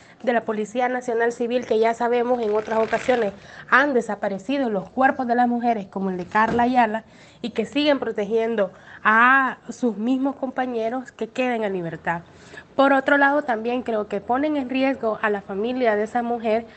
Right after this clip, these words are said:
porque dieron la entrevista a un periodista.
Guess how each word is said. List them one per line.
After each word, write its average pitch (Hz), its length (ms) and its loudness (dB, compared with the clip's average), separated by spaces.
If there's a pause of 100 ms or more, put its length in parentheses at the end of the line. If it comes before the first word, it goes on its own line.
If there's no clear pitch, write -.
(220)
porque 233 320 0
dieron 277 340 0
la 220 60 -2
entrevista 202 720 -4
a 208 80 -4
un 196 180 -4
periodista. 180 640 -8